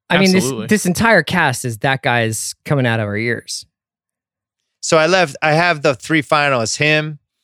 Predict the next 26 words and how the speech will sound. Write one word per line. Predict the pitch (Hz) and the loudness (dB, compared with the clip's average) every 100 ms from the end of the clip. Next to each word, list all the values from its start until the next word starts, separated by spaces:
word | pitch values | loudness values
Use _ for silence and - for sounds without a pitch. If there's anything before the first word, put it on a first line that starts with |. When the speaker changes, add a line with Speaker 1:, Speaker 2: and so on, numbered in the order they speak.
| _ - _ _ - | _ -20 _ _ -2
Speaker 3:
Peter | 185 170 | 0 0
Donat | 127 143 156 160 175 - - | 0 0 2 2 0 -2 -4
as, | 131 131 120 139 | 0 2 2 2
uh, | 127 120 - | 2 0 -2
Attorney | 127 151 151 147 | -2 -2 0 2
Speaker 1:
Hell | 143 | 2
yeah. | 135 147 | 2 2
Speaker 3:
Dan, | 160 | 0
who's, | 147 139 113 - _ _ | -4 -4 -4 -8 _ _
you | 165 | -6
could | 135 131 | -4 -2
see | 170 | 0
in | 151 | 0
The | |
Godfather | 123 131 139 - 147 147 147 139 | 0 2 2 2 2 4 2 2
commission, | 113 143 135 131 - | -2 -4 -2 -4 -2
Godfather | 135 135 156 139 | -2 0 0 0
Two | 123 151 135 | -2 -2 -2
commission | - 131 127 - 147 139 135 | -4 -2 -4 -4 -8 -10 -4
hearings. | 139 143 147 143 - - - _ _ _ _ | -2 0 -2 -4 -8 -10 -14 _ _ _ _
And | 143 | -2
apparently | 135 160 170 165 | 2 2 4 4
Speaker 2:
Questat. | 143 | 2
Speaker 3:
he | 151 | 2
was | 151 131 | 0 2
the, | 151 135 | 0 0